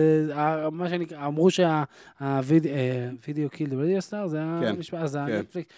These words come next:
Speaker 1: הנטפליקס שם קוד הרג את המובי סטאר.
Speaker 2: נראה לי שדווקא, דווקא אופנהיימר הוכיח שאולי,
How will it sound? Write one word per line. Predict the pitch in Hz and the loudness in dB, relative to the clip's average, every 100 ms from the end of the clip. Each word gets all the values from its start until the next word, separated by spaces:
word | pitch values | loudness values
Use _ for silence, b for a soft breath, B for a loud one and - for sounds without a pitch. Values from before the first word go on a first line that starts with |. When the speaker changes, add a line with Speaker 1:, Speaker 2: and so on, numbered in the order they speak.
| b - | b -4
Speaker 1:
הנטפליקס | 147 175 190 196 - - - - | 0 0 0 -4 -6 -10 -8 0
שם | 175 170 | 4 4
קוד | - 196 214 | 6 6 6
הרג | 160 151 160 | 4 2 0
את | 156 139 | -2 -4
המובי | 131 127 123 123 117 | -4 -4 -4 -6 -6
סטאר. | 113 - 101 _ | -10 -14 -20 _
Speaker 2:
נראה | 262 | 0
לי | 311 | 0
שדווקא, | - 165 - - | 2 -2 -6 0
דווקא | 151 - | 0 4
אופנהיימר | 127 120 120 107 | 2 2 -2 -2
הוכיח | 107 104 104 - | -4 -4 -8 -8
שאולי, | 101 98 | -8 -8